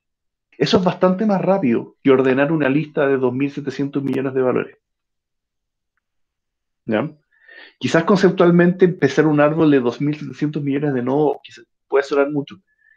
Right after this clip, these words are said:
pero es bastante manejable comparado con tener que tener la lista ordenada. Y la búsqueda también es muy rápida,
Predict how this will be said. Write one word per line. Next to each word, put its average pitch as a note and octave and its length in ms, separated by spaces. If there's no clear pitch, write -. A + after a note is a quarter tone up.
pero C3+ 140
es D3 60
bastante E3 300
manejable E3 720
comparado B2+ 480
con B2 360
tener B2+ 240
que B2 100
tener B2+ 220
la A#2+ 60
lista B2 260
ordenada. A#2 400
Y E3+ 120
la D#3+ 140
búsqueda F3+ 720
también E3+ 240
es G#3 80
muy A3 100
rápida, - 380